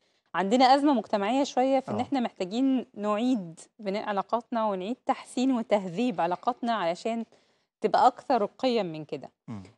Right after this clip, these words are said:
Speaker 1: إيه اللي، اللي التهديد بالطلاق دي حاجة من الحاجات، سواء من الراجل أو من الست، على فكرة هو أوقات بتحصل من الست، اللي هو أنا، إيه، حاجة سيئة جدًا، حاجة بتكسر العلاقة، لأن الجواز حاجة مبنية على الاستقرار، حاجة
Speaker 2: مم.
Speaker 1: مبنية إن إحنا هنكمل حياتنا مع بعض،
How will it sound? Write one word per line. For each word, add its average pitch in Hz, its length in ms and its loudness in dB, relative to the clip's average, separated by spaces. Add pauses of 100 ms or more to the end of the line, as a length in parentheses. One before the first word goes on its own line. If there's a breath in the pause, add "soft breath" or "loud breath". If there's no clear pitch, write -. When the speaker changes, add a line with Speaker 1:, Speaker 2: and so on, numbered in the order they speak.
(140)
Speaker 1:
إيه 202 300 0
اللي، 214 180 0
اللي 220 380 2 (100)
التهديد 240 500 0
بالطلاق 269 380 0
دي 233 140 -4
حاجة 247 260 -2
من 247 160 0
الحاجات، 196 520 -4
سواء 220 260 4
من 220 240 -2
الراجل 220 320 4
أو 185 80 2
من 185 100 -4
الست، 214 360 -4
على 156 140 -2
فكرة - 240 -4
هو 170 180 0
أوقات 220 280 0
بتحصل 170 400 -10
من 156 140 -14
الست، 165 260 -12 (100)
اللي 156 100 -6
هو 156 100 -6
أنا، 160 240 -16 (120)
إيه، 156 240 -8 (600 soft breath)
حاجة 269 200 4
سيئة 269 300 4
جدًا، 233 280 0
حاجة - 180 -2
بتكسر - 460 0
العلاقة، 175 460 0
لأن 185 280 -2
الجواز 233 500 0
حاجة 254 200 0
مبنية 220 280 -2
على 240 100 -4
الاستقرار، 170 540 -6
حاجة - 200 -4
Speaker 2:
مم. 202 60 0
Speaker 1:
مبنية 202 220 -4
إن 220 120 -2
إحنا 247 260 -4
هنكمل 233 360 0
حياتنا 233 340 -4
مع 196 140 -2
بعض، 233 260 -2